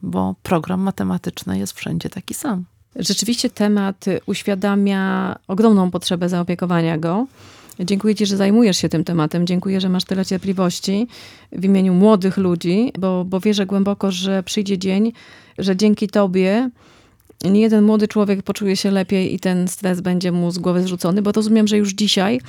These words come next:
Speaker 2: można otrzymać diagnozę, na podstawie której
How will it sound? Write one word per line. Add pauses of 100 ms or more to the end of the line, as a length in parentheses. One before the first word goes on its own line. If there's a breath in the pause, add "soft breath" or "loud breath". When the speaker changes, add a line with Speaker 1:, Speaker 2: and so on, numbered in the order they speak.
(440 loud breath)
Speaker 2:
można
otrzymać
diagnozę,
na
podstawie
której